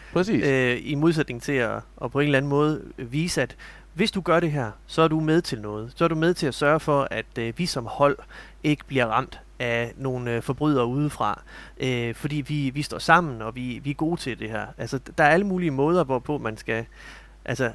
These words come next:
Speaker 2: det er jo i øvrigt ret svært, skal det siges at sige. Det kan være ret svært at prøve at finde en masse, eller lad mig starte et andet sted. Det er let at sælge en chokoladekage. Det kan være, det kan være,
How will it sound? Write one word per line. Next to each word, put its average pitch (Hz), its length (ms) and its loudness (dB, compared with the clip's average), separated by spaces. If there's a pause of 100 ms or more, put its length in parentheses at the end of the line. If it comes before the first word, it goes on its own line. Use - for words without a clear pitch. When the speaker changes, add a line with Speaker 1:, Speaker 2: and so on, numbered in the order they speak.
Speaker 2:
det 113 60 -2
er 131 40 2
jo 135 80 0
i 135 60 0
øvrigt 151 180 2
ret 120 140 4
svært, - 400 -6
skal 113 200 -10
det 113 80 -16
siges 120 160 -4
at 104 60 -10
sige. 113 220 -8
Det 139 100 0
kan 135 100 2
være 131 80 6
ret 131 160 4
svært 170 280 2
at 101 180 -6
prøve 139 260 2
at 131 60 2
finde 147 360 -4
en 127 100 -6
masse, 131 320 -2 (560)
eller 117 160 -6 (240)
lad 131 80 -4
mig 131 100 -4
starte 165 200 8
et 139 40 2
andet 127 100 -2
sted. - 160 -4
Det 196 60 4
er 196 40 6
let 202 160 8
at 151 60 4
sælge 170 200 4
en 151 80 -2
chokoladekage. 131 720 0
Det 151 100 2
kan 151 80 4
være, 151 260 8
det 170 100 10
kan 170 80 4
være, 190 100 10